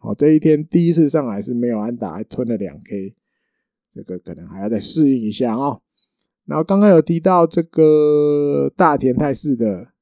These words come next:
全垒打，应该蛮多球迷朋友都知道这颗全垒打球最后落入谁的手中，哦，因为我记得台湾媒体也有写，然后后来因为连日本媒体后来都蛮多都开始报道，因为有影片嘛，有被拍到。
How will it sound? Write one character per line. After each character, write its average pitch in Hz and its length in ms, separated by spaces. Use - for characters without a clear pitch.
全 113 120
垒 123 120
打， 101 280
应 202 160
该 196 260
蛮 160 340
多 165 220
球 147 140
迷 135 80
朋 135 100
友 123 80
都 131 100
知 131 140
道 131 160
这 139 140
颗 147 180
全 117 180
垒 117 120
打 98 160
球 85 360
最 147 200
后 127 380
落 139 260
入 107 460
谁 95 260
的 95 100
手 87 240
中， 104 360
哦， 101 160
因 131 60
为 - 20
我 110 80
记 139 100
得 123 80
台 120 160
湾 123 140
媒 117 100
体 101 120
也 95 80
有 98 120
写， - 300
然 90 120
后 104 60
后 135 120
来 113 300
因 - 880
为 156 60
连 151 200
日 202 160
本 143 120
媒 131 180
体 123 140
后 143 80
来 117 140
都 123 340
蛮 110 220
多 123 220
都 127 100
开 120 160
始 110 120
报 104 200
道， 92 160
因 120 80
为 135 100
有 113 200
影 92 180
片 117 200
嘛， 90 120
有 90 80
被 110 140
拍 104 260
到。 98 300